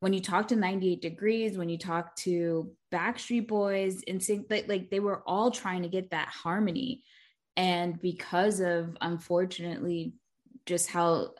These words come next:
our freaking situation, country,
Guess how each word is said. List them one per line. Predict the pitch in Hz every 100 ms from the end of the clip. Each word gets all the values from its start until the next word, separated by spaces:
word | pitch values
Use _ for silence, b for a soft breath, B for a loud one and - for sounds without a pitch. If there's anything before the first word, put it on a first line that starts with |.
| -
our | - 165 156 151 151 - _ _ _ _ _ _ _ _ -
freaking | 185 180 170 156 160 165 _ _ -
situation, | - 185 175 170 170 - 170
country, | - 180 180 170 170 160 160